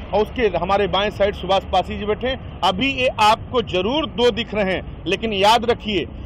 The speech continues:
जब परम आदरणीय अटल बिहारी वाजपेयी चले थे और जब उन्होंने राम मंदिर या जब उन्होंने बीजेपी बनाई थी,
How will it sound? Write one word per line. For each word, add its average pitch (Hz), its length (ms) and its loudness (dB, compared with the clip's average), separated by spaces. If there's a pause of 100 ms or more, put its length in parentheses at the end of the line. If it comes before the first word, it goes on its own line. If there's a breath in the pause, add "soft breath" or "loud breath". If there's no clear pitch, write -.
(220 loud breath)
जब 233 240 0
परम 233 220 2
आदरणीय 226 320 2
अटल 220 240 0
बिहारी 214 280 4
वाजपेयी 214 420 2
चले 214 280 4
थे 170 240 -4 (360)
और 180 60 4
जब 220 180 2
उन्होंने 233 340 0
राम 208 260 4
मंदिर 220 300 -2
या 226 140 4
जब 214 200 2
उन्होंने 220 240 0
बीजेपी 208 420 -2
बनाई 202 320 2
थी, 190 220 -8